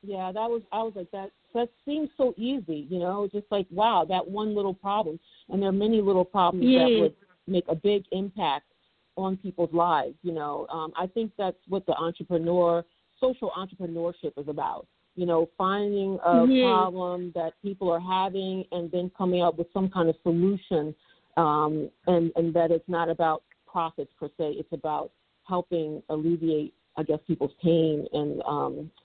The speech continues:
Speaker 1: pro-, you know, they're having. Um, just one last question, 'cause we're getting short of time here. Are you gonna write another book? This book came out last year. Are you gonna be writing another book? And if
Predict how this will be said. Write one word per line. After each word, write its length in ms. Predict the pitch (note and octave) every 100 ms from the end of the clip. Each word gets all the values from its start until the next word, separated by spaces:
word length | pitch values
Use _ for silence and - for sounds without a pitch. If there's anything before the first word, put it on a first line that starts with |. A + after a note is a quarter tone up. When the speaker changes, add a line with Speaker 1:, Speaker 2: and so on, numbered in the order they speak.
| _ _ _
Speaker 1:
pro-, 180 | E3+ D3+ -
you 120 | E3
know, 180 | D3 - _ _ _ _ _ _ -
they're 180 | D#3
having. 340 | D#3 D#3 D3+ D3 _ _ _ -
Um, 280 | G3 F#3+ F#3
just 180 | C#4 C4+
one 320 | G3+ C4+ F#4+
last 220 | E4+ D4 -
question, 320 | C4+ B3 B3
'cause 120 | A3+ F3+
we're 180 | F#3 F#3+ F3
getting 260 | G#3+ A3+
short 200 | - A3
of 100 | F3+
time 300 | G#3+ G#3+ G#3+
here. 240 | G3+ F#3 F3+ _ _ _ _ _ -
Are 100 | G#3+
you 100 | A3+
gonna 200 | D4 D#4+
write 160 | C#4+ B3+
another 340 | A#3+ C#4+ G4+
book? 260 | G3 D3+ - _ G3
This 140 | D4+
book 200 | - D#4 -
came 160 | C4+
out 180 | B3 A#3
last 220 | G#3+ G#3+ -
year. 120 | B3
Are 40 | G3+
you 140 | G#3+
gonna 160 | B3 A#3+
be 120 | A3+
writing 260 | G#3+ A3 G3+
another 320 | G3 G#3 A3
book? 280 | A3+ A#3 -
And 100 | G3
if 80 | F3+